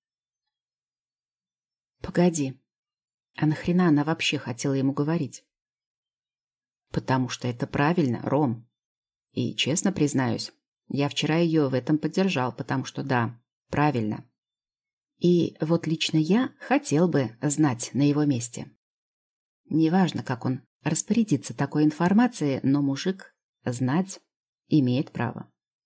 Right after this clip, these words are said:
Блядь, Стасян, ну вот зачем? Да кто бы мог подумать, что вы этим же вечером разгавкаетесь, да так, что мелкая сбежит от тебя. Я ей вчера сказал, что да, сообщить Евгению можно,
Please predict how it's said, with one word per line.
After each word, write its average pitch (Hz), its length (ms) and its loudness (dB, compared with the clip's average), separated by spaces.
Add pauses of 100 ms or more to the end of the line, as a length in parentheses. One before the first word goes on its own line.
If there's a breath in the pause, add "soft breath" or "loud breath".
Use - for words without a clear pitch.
Блядь, - 580 -12 (340)
Стасян, 160 560 -8
ну 175 100 -2
вот 190 180 -4
зачем? 208 640 -2 (2500)
Да 165 260 6
кто 226 240 4
бы 226 120 8
мог 202 260 4
подумать, 165 420 6
что 143 240 0
вы 160 120 4
этим 170 440 2
же 135 160 2
вечером 135 720 0
разгавкаетесь, 151 1040 0
да 139 100 -2
так, 180 260 -2
что - 200 -4
мелкая 147 440 2
сбежит 170 440 0
от 123 100 -8
тебя. 101 320 -6 (920)
Я 202 200 4
ей 247 140 6
вчера 233 300 2
сказал, 202 440 0
что - 220 -4
да, 131 260 -2
сообщить - 540 -4
Евгению 180 480 6
можно, 160 600 4